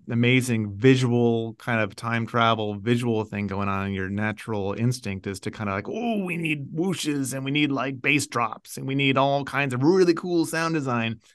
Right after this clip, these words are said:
But, uh, the thing to me that always anchors me into a scene is usually a character. It's usually, like, their vocal reactions. It's something that they're emoting to that I can connect with.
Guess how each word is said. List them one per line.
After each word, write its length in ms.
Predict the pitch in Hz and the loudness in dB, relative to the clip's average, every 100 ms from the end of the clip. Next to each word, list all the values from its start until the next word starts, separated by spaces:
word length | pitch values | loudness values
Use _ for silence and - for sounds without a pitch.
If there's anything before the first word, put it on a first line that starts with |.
| _ _ 131 | _ _ 4
But, 280 | 139 123 - _ _ | 6 6 2 _ _
uh, 200 | 139 127 | 2 4
the 100 | 131 | 2
thing 260 | 131 190 190 | 2 2 2
to 120 | - | 0
me 160 | 147 185 | 2 4
that 120 | 156 | 4
always 260 | 127 147 147 143 | 4 4 2 0
anchors 400 | 139 151 139 123 | -2 -2 -4 -2
me 140 | 120 | -2
into 320 | 120 120 117 | -2 -2 -2
a 80 | 113 | -2
scene 360 | - 208 214 135 | -2 0 2 2
is 200 | 113 131 | 0 0
usually 300 | 180 151 113 | 2 4 2
a 60 | |
character. 640 | 110 165 185 151 - - | 0 0 2 2 -2 -12
It's 160 | 104 - | -8 0
usually, 220 | 135 135 | 2 4
like, 220 | 139 135 | 4 4
their 120 | 123 117 | 4 2
vocal 500 | 113 120 165 147 143 | 4 2 2 0 0
reactions. 640 | 143 135 143 139 147 131 | 0 2 0 0 -4 -4
It's 140 | 113 | -4
something 440 | - 160 160 156 139 | -2 -2 -2 -2 0
that 200 | 131 113 | 0 2
they're 160 | 135 | 4
emoting 480 | 131 127 131 156 147 127 | 4 2 4 4 2 -2
to 100 | 117 | -4
that 120 | 117 | -4
I 100 | 117 | -4
can 120 | 123 | -4
connect 420 | 117 113 110 - | -6 -4 -4 -4
with. 360 | 113 101 101 | -4 -4 -4